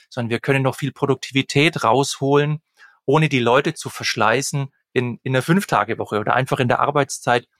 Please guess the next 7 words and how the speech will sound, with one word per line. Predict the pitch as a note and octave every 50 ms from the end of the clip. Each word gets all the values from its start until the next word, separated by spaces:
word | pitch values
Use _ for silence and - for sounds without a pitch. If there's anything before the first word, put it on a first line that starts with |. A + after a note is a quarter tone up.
| _ _ _ -
die | - C#3+
ihnen | C3+ C3+ C3
zur | - C#3+ A#2+
Verfügung | C3 A#2+ - - F#3+ A3 D3+ A#2+
steht. | - - - C3 C3 - _ _ _ _ _ _ - - - - - _ _ _
Ähm, | B2+ B2 B2 B2 - _
auch | - B2+ C3+ - -